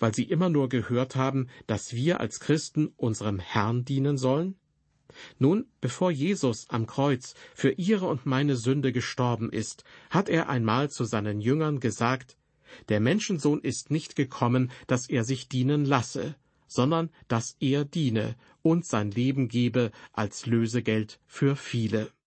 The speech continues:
Das war eine weitere Folge aus der Sendereihe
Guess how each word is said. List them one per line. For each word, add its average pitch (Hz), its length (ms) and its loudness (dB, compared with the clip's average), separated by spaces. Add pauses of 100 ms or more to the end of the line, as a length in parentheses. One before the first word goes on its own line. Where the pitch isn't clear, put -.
(3750)
Das 110 300 0
war 139 120 2
eine 151 260 0
weitere 127 340 0
Folge 113 440 -2
aus 113 180 -6
der 110 140 -2
Sendereihe 120 760 2